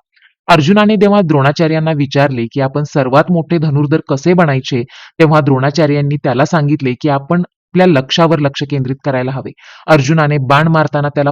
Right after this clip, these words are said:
फक्त पक्षाचा डोळा दिसत होता, बाकी काही दिसत नव्हते. यावरून हे सिद्ध होते की, एक खरा गुरु केवळ शिकवत नाही, तर तो आपल्या शिष्याला त्याच्या ध्येयावर लक्ष केंद्रित करण्यासाठी आणि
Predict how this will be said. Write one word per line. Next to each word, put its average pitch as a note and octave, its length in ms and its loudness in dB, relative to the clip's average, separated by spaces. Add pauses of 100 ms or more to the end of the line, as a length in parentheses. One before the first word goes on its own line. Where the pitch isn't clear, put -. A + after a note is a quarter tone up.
फक्त - 320 -8 (100)
पक्षाचा D3+ 420 -2
डोळा C3+ 280 2
दिसत E3 340 -2
होता, D#3+ 240 0
बाकी C#3 320 -4
काही E3+ 260 -2
दिसत D3 320 -2
नव्हते. A#2+ 260 -8 (340)
यावरून C#3+ 340 2
हे C#3 200 0
सिद्ध F#3+ 240 0
होते D#3+ 300 2
की, D#3 200 0
एक D#3 60 2 (100)
खरा D3 220 2
गुरु D#3 260 2
केवळ C#3+ 260 0
शिकवत D#3 460 0
नाही, C3+ 260 -2 (340)
तर D#3 100 4
तो D3 80 0
आपल्या C#3 260 0
शिष्याला D3 440 0
त्याच्या C#3 300 -4
ध्येयावर C3+ 540 0
लक्ष C#3 320 -2
केंद्रित C#3 340 -4 (100)
करण्यासाठी C#3+ 500 -2
आणि C3 160 -6